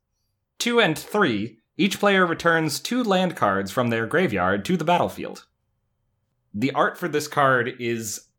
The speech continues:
I believe, a metal etching depicting the Thran being crushed under the machines that they made.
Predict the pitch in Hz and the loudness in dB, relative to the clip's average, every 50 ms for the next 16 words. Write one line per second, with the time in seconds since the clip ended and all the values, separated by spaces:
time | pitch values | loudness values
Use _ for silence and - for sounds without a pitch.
0 | _ _ - 123 127 135 151 170 233 247 226 175 147 139 - _ _ _ _ - | _ _ -4 -2 0 0 0 0 0 0 0 -2 -2 -8 -16 _ _ _ _ -4
1 | 123 127 135 139 175 208 - 208 185 - - - - 160 160 - - 160 120 87 | -4 -2 0 2 0 2 2 0 -2 -2 -6 -4 -4 -4 -4 -4 -4 -6 -6 -6
2 | 82 - _ _ _ _ _ _ _ _ _ - 104 110 165 160 - - 156 151 | -8 -20 _ _ _ _ _ _ _ _ _ -16 -8 -2 -2 -2 0 0 -2 -2
3 | 143 135 131 135 139 147 143 143 139 139 127 135 131 123 123 120 - - 151 131 | 0 -2 -2 -2 0 2 2 2 2 0 0 0 0 -2 -2 -4 2 2 2 2
4 | - - - 120 120 117 113 117 117 107 98 113 110 110 - 123 113 104 92 95 | 2 -2 -6 -6 -6 -4 -4 -4 -4 -4 -6 -6 -6 -6 -8 -8 -8 -8 -8 -10
5 | 98 95 92 90 90 85 80 - - - | -10 -8 -8 -8 -8 -8 -10 -10 -12 -14